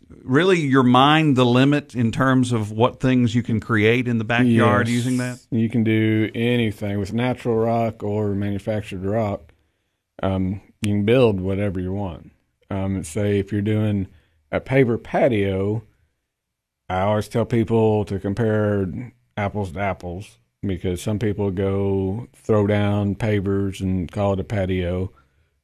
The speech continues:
Speaker 2: When we get done doing it, you can drive your vehicle over it. It, it's not gonna get tore up. It's gonna last forever.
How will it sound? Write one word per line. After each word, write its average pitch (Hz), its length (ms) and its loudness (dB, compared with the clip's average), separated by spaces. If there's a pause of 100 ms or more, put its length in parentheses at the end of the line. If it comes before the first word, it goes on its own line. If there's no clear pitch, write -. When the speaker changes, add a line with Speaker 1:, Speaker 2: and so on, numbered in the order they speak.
Speaker 2:
When 101 240 2
we 127 140 6
get 131 200 2
done 104 580 -2
doing 98 220 0
it, 98 220 -4
you 107 120 -2
can 107 120 0
drive 98 340 0
your 92 80 -4
vehicle 92 420 -4
over 73 200 -18
it. - 40 -20 (1000)
It, 78 160 -2
it's 87 240 -6
not 98 340 2
gonna 92 180 -2
get 90 220 -4
tore 85 280 -2
up. 71 140 -4
It's - 160 -12
gonna 90 180 -4
last 95 280 -4
forever. 90 580 -2